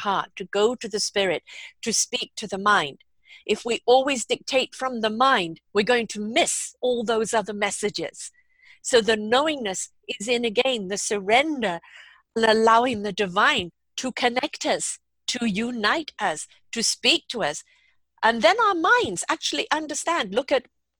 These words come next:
creative people like Leonardo da Vinci, Tesla, Einstein. These are people that were given knowledge so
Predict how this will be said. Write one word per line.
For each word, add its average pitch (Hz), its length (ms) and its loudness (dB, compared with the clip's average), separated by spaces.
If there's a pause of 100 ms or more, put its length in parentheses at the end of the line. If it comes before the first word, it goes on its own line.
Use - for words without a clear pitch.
(120)
creative 254 580 -6
people 262 300 -6
like 202 180 2
Leonardo 208 680 -2 (400)
da 220 80 0
Vinci, 247 480 0
Tesla, 240 600 0 (540)
Einstein. 202 560 0
These 240 240 -4
are 208 80 -2 (100)
people 233 540 -6
that 202 140 -4 (480)
were 196 120 2
given 226 600 -2
knowledge 220 640 -2 (720)
so 294 520 0